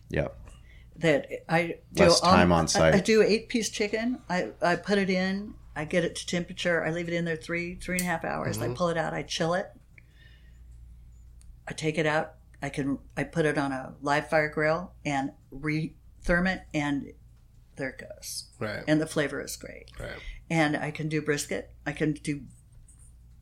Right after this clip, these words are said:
Speaker 2: you know, thousand pounds and freeze it, and it's bulletproof. It just really is amazing.
Speaker 3: Right.
Speaker 2: So I got in it because as I grew and was doing fifteen events a day, I had to be able to prep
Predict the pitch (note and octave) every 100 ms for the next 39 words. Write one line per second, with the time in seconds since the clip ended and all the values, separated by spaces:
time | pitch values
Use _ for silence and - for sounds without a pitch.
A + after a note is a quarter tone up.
0 | - C#3 - - - - D3+ D#3 D3 -
1 | D#3+ D3 F#3 A3 - - D3 C#3+ C3+ D3+
2 | - D3 D#3 G#3 - D3 C#3+ D#3+ - C3+
3 | G3+ D4+ - - - - - - - D#3
4 | D#3 E3+ D#3 F#3 G#3 - C#3+ - D3+ C#3+
5 | F#3+ B3 - - - - B2+ G#2 F3 -
6 | F#3+ C#4+ A#3 D#3 D3 - - - - D#3+
7 | E3+ D#3+ - C#3+ C#3 - F#3 F#3 D3+ C#3
8 | - D3 D3+ D3+ - - F3+ - E3 D3+
9 | D3 C#3+ C#3+ - C3 E3 E3+ - - -
10 | - - - - - - - - - D3
11 | C#3+ D#3+ D#3+ D#3+ D3+ C#3+ C#3+ C3+ A#2 -
12 | B2+